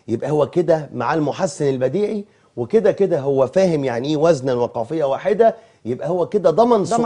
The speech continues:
Speaker 2: السؤال.
Speaker 1: الموسيقى إذا اتسأل، ده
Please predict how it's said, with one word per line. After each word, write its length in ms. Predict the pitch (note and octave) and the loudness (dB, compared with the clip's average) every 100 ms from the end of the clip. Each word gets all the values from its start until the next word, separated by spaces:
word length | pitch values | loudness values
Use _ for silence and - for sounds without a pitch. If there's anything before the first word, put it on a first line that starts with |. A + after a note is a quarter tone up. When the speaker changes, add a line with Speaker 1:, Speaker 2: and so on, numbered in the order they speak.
| A3 | 2
Speaker 2:
السؤال. 260 | A3 G3+ | 2 4
Speaker 1:
الموسيقى 840 | F#3 F3 E3+ F3 E3+ - D#3+ F#3 - _ _ - | 2 2 0 0 -4 -2 0 -2 -4 _ _ -4
إذا 380 | F3 C3+ D#3+ E3 - _ - | -2 2 2 2 -6 _ -4
اتسأل، 560 | C#3 - - - G#2 | -4 -2 -2 0 -4
ده 80 | G2+ | -8